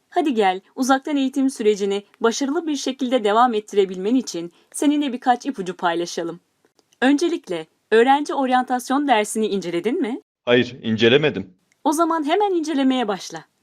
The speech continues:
Speaker 1: Oryantasyon dersine ders bilgi sistemi üzerinden erişebilirsin. Bu derste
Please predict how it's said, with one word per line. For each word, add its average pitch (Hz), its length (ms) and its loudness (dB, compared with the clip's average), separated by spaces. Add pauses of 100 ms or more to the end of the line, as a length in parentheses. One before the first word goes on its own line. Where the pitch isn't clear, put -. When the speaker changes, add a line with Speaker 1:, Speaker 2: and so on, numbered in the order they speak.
(180)
Speaker 1:
Oryantasyon 330 760 0
dersine 175 520 -4 (220)
ders 262 280 2
bilgi 285 240 0
sistemi 262 440 0
üzerinden 240 540 0
erişebilirsin. 185 880 -2 (880)
Bu 311 100 0
derste 190 500 0